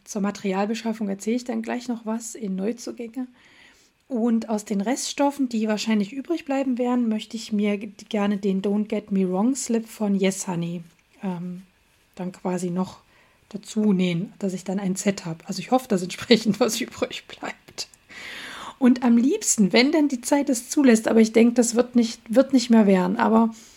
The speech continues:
am liebsten würde ich ganz gerne noch ein Bikini nähen. Ich hab aus der Border noch einen Schnitt, der mir, das ist, äh, vor, ich glaub, eine Border von vor zwei Jahren. Ich müsste nochmal nachgucken. Auf jeden Fall geht mir dieser Bikini da nicht aus dem Kopf, weil der war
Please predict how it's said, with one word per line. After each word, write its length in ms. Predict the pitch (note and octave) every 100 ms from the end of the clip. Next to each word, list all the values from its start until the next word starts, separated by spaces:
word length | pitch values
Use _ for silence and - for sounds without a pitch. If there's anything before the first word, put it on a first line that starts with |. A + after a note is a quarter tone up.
| - - - - -
am 160 | A3
liebsten 380 | B3+ D4 - B3+
würde 160 | A#3+ A#3+
ich 100 | -
ganz 280 | A3 G3+
gerne 260 | - - A3+
noch 200 | G3+ G3
ein 180 | B3 G3+
Bikini 460 | G3 - A#3+ A3+
nähen. 240 | F3 F3 F#3+
Ich 180 | G3+ G3+
hab 140 | G3
aus 140 | G3+
der 120 | G3 F#3+
Border 400 | G#3 A3 C4 B3+
noch 160 | A#3+
einen 160 | B3 A3+
Schnitt, 320 | - A#3+ A#3+
der 100 | G#3+
mir, 260 | G3 G3 G3 - _ _ _ _
das 180 | - G3+
ist, 140 | A3 -
äh, 40 | A#3 -
vor, 240 | - - G3+ - -
ich 100 | -
glaub, 160 | G#3+ G3
eine 100 | G3+
Border 300 | A#3+ B3+ A#3+
von 180 | A#3+
vor 160 | A3 A#3
zwei 220 | - A3
Jahren. 220 | G#3+ A3
Ich 100 | G3+ G3
müsste 180 | -
nochmal 180 | G#3+ G3+
nachgucken. 320 | G#3 G#3+ G3+
Auf 100 | G#3+
jeden 160 | A3+ A3
Fall 220 | G#3+ A3 C4+
geht 180 | A#3 A#3
mir 100 | A#3+
dieser 280 | A3 G3+ G3+
Bikini 400 | G#3+ - D4+ C#4+
da 140 | C4
nicht 180 | C4 B3+
aus 100 | A#3+
dem 140 | B3
Kopf, 240 | - B3 A#3
weil 80 |
der 140 | G#3 G3
war 200 | G3+